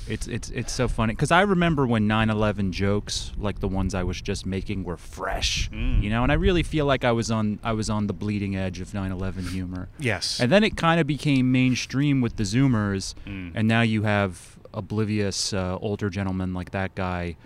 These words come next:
Speaker 1: uh, deploying it to maudlin ends.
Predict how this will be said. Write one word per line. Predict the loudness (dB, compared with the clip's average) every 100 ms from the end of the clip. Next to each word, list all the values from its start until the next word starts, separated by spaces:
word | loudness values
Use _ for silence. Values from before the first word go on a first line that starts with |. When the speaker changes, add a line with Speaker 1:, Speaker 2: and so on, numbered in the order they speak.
| -20 -20 -8
Speaker 1:
uh, | -6 -4 -4 -8 -16 -10
deploying | -8 -2 0 0
it | -2
to | -4 -4 -2 -2 -6 -12 -14 -6
maudlin | 0 0 0 -2 -2 -4
ends. | -2 -2 -2 -4 -6